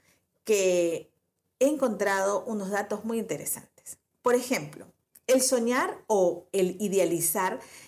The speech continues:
es una capacidad que tenemos que puede hacer descubrir el poder que tiene nuestro pensamiento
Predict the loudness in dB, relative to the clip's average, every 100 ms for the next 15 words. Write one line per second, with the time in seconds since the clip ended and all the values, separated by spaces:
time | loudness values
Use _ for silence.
0 | -2 -2 0 -2 -2 -2 -2 -2 2 2
1 | 0 -2 -4 -2 -2 -2 -2 -4 -6 -8
2 | _ _ -4 -2 -2 -2 0 2 0 0
3 | 0 0 0 0 -2 -2 -4 -2 0 0
4 | 0 -6 _ -2 -2 -2 -2 2 2 0
5 | -2 -6 -2 -2 -2 -4 -6 -2 -2 -2
6 | -2 0 0 0 -2 -2 -4 -4 -6 -6